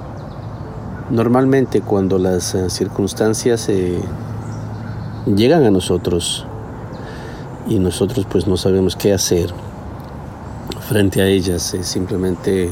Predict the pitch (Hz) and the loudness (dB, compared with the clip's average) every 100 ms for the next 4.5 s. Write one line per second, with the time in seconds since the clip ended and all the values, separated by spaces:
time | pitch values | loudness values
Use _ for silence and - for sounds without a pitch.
0 | 82 - - - - - - - - - | -6 -10 -12 -12 -12 -12 -12 -12 -12 -10
1 | - 98 - 104 92 - 110 92 87 - | -2 0 2 2 2 2 4 4 0 -4
2 | - - - - - - 110 92 104 92 | -8 -12 -14 -14 -6 -4 -4 -4 -4 0
3 | 123 110 - 87 80 - - 107 - 87 | 0 0 0 -4 -4 -8 -4 -2 0 0
4 | - 95 90 92 | 0 0 2 0